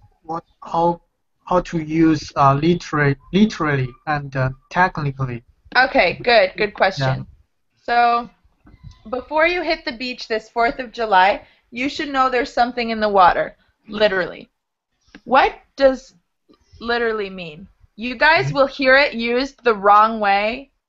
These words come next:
Speaker 2: all the time, okay? I'm warning you. <laughs> People
Speaker 1: Yeah.
Speaker 2: use it in English to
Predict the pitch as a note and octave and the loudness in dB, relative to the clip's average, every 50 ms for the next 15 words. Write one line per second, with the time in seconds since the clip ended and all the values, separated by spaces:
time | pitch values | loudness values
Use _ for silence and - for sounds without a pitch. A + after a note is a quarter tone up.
0 | _ _ _ - G#3 G#3 G3+ G3+ G3+ G3 - G#3 G3+ F#3 E3 D#3+ D#3+ E3+ F3 - | _ _ _ 2 4 4 4 2 -2 -8 -6 -4 -2 -2 -2 -4 -6 -10 -10 -8
1 | A3 F#3 F#3 F#3+ F#3+ F#3+ F#3+ F#3 F#3 F#3 F3+ F3 D#3+ D3+ G#2+ F2 F#2+ G2 _ - | -6 -6 -6 -6 -6 -6 -6 -6 -6 -8 -12 -14 -14 -16 -16 -18 -20 -20 _ -18
2 | - - - - - - F#4+ - - F4 E4+ - - - - - _ _ - B3+ | -18 -18 -18 -10 -6 -4 -4 -4 -2 -6 -6 -6 -8 -16 -20 -20 _ _ -2 -2
3 | B3+ A3 B3+ C4 C4 B3+ C4 - - - - _ - G3 A3+ A#3+ B3+ C4 A#3 C#4 | 0 2 4 6 6 6 4 0 -8 -20 -20 _ -12 -6 -4 -2 -2 0 2 2
4 | C4+ - - A#3+ A3+ G#3+ G#3 G#3+ A3 A3+ B3+ C4+ E4 - - - - - - - | 2 4 2 0 -2 -2 -4 -4 -2 0 0 0 0 -2 -6 -12 -14 -16 -18 -18
5 | - - - _ _ _ - - - B3+ A#3+ A#3 | -18 -18 -18 _ _ _ -14 -10 -6 -4 -4 -4